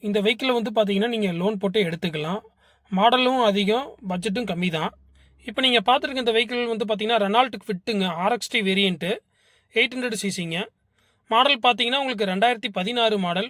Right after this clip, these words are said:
ஓனர் கண்டிஷன் பாத்தீங்கன்னா, உங்களுக்கு சிங்கிள் ஓனர் கண்டிஷன்ல இந்த வெஹிக்கிள் இருக்குங்க. ஃபியூயல் பாத்தீங்கன்னா, உங்களுக்கு பெட்ரோலுங்க, பியூர் பெட்ரோலு.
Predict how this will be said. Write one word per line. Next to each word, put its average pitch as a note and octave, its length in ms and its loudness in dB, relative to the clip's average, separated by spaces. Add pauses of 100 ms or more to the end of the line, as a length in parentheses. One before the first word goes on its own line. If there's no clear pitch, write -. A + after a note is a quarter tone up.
ஓனர் A#3 300 -2
கண்டிஷன் A#3+ 400 -6
பாத்தீங்கன்னா, A3+ 320 -4
உங்களுக்கு A#3 220 -6
சிங்கிள் C4 360 -6
ஓனர் A3 200 0
கண்டிஷன்ல A#3+ 380 -6
இந்த A3 120 -2
வெஹிக்கிள் G3+ 280 -2
இருக்குங்க. E3+ 320 -8 (680)
ஃபியூயல் C#4+ 400 0
பாத்தீங்கன்னா, A#3+ 400 0
உங்களுக்கு G#3+ 320 -6
பெட்ரோலுங்க, F3+ 540 -2 (960)
பியூர் C4+ 280 -2
பெட்ரோலு. F#3+ 460 -2